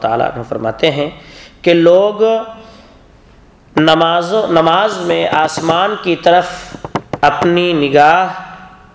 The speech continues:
اٹھانے سے باز آ جائیں، ورنہ تو اللہ تبارک و تعالیٰ، ہاں، ان کی نگاہوں کو روک لے گا اور ان کی نگاہیں واپس نہیں آئیں گی۔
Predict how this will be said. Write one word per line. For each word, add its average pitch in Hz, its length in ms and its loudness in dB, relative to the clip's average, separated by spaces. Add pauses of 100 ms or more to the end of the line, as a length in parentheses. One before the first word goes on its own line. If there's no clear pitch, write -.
(760)
اٹھانے 160 520 0
سے 180 360 0
باز 160 440 2
آ 180 160 2
جائیں، 220 540 -2 (580)
ورنہ 180 300 4 (160)
تو 202 100 2
اللہ 165 200 2 (120)
تبارک 143 420 -2
و 131 40 -2
تعالیٰ، 151 520 -2 (560)
ہاں، 202 420 0 (1200)
ان 208 160 2
کی 202 140 2
نگاہوں 180 580 2
کو 226 360 0 (380)
روک 233 380 4
لے 190 200 0
گا 196 120 2
اور 190 160 0
ان 175 140 -4
کی 180 160 -2
نگاہیں 165 500 0
واپس 147 480 -2
نہیں 135 260 -2
آئیں 120 280 -2
گی۔ - 140 -10